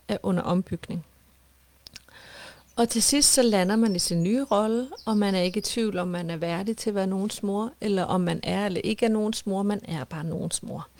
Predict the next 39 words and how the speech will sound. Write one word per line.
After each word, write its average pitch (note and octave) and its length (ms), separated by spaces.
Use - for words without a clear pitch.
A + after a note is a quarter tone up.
Øh, F#3+ 600
man G3+ 460
er F3 300
landet. D#3 460
I A#3+ 60
vores B3 240
kultur, B3+ 420
der G#3+ 80
taler G#3 380
vi E3+ 220
om G#3 240
det G#3+ 100
her G3+ 180
ingenmandsland, G3+ 840
som F#3 220
det F#3+ 140
farlige, G3 540
man F#3 160
skal - 180
forberede G3+ 460
sig - 180
på, A#3 160
men G3+ 180
man F3 200
ikke F#3 120
kan A#3 140
forberede G3+ 520
sig - 160
på. G3+ 280
Og A3 120
det A3 160
taler G#3+ 360
vi F#3 100
om, F3+ 120
som G3 160
om F#3 100
det G3+ 100
er F#3+ 40
fødslen. - 600